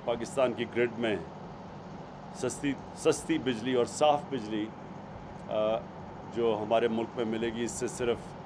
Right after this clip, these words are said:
लोगों को फ़ायदा नहीं होगा, महंगाई भी कम होगी, लेकिन आगे जाके महंगाई कम होगी, लेकिन सबसे ज़्यादा फ़ायदा हमारी इंडस्ट्री को होगा सस्ती बिजली का।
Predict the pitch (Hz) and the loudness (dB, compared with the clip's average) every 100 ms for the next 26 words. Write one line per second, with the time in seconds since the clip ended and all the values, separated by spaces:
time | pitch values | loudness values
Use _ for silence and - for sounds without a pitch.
0 | 95 131 151 143 127 113 110 117 110 110 | -2 0 2 0 0 2 2 2 2 -2
1 | 101 110 - - - - - - - - | -2 -4 -4 -10 -12 -12 -12 -12 -12 -12
2 | - - - 101 120 120 123 139 135 117 | -12 -12 -6 2 4 10 10 10 6 6
3 | 127 120 117 120 135 131 135 131 131 - | 6 6 2 0 0 0 0 -2 -4 -8
4 | - - 143 147 156 127 110 123 110 110 | -10 4 6 8 6 4 4 2 0 2
5 | 107 107 107 104 95 110 - - - - | 2 2 0 0 -4 -6 -8 -10 -12 -12
6 | - - - - 120 139 151 - 190 - | -12 -12 -12 -4 -2 0 0 0 -2 0
7 | 160 139 127 127 - 123 120 117 117 117 | 2 4 4 4 4 6 6 6 6 4
8 | 123 135 - 135 117 107 95 101 95 117 | 4 2 2 -2 0 2 2 0 0 -2
9 | - 113 98 95 95 92 95 | -4 -4 -4 -4 -6 -6 -8